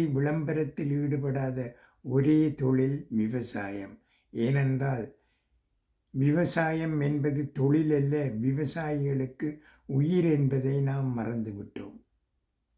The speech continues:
தகுதி பார்க்கும் மக்களே, விவசாயிகளின்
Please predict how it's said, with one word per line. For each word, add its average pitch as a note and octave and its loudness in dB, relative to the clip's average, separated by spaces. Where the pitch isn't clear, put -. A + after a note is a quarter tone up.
தகுதி D#3+ 4
பார்க்கும் D3 0
மக்களே, C#3 0
விவசாயிகளின் D3+ 0